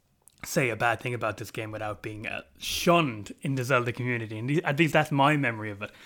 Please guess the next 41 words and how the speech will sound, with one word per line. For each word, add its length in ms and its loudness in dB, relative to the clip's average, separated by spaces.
And 80 -4
that 120 8
always 340 2
happens, 420 -4
you 80 -10
know, 140 -4
things 320 -6
get 160 -4
old, 420 -2
you 60 -8
know, 200 -8
things 240 -2
are 60 -2
always 180 -2
rediscovered. 460 0
As, 180 8
as 220 4
an 80 2
old 160 2
man, 180 2
I'm 500 2
shocked 680 0
how 260 4
the 140 -2
internet 320 -4
has, 360 0
like, 220 -6
I, 400 2
I 80 -2
think 220 -2
the 120 0
Star 360 10
Wars 240 6
prequels 420 -2
are 120 0
garbage, 520 0
but 140 -12
they're 100 -4
so 220 0
loved 440 2
now. 280 -6